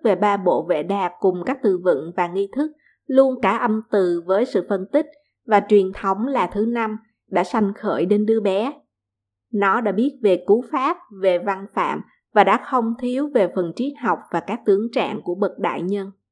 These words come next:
Khi ấy, đứa bé trai Nagasena đã nói với người cha điều này. "Thưa cha yêu quý, ở gia tộc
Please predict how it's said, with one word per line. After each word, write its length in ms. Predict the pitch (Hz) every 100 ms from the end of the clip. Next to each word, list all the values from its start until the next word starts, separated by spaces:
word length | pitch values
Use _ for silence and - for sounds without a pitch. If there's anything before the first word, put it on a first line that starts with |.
| _ _ _ _ _ _ _ _ _ _ _ _ _ _ _ _ _ _ _ _ _ _ _ -
Khi 100 | 247
ấy, 460 | 226 220 277 330 _ _ _ -
đứa 160 | 247
bé 120 | 285 302 285
trai 200 | 233 226
Nagasena 920 | 226 220 226 277 - 240 214 214 254
đã 140 | 208
nói 360 | 170 196 196 247
với 140 | 285
người 260 | 285 233 180
cha 200 | 208 202
điều 180 | 190 190
này. 380 | 175 170 170 - _ _ _ _ _ _ _ _ _ _ _ _ -
"Thưa 140 | 254 247
cha 100 | 220
yêu 220 | 202 208 208
quý, 460 | 214 220 277 330 _ _ _ -
ở 100 | 190
gia 200 | 214 233
tộc 180 | 233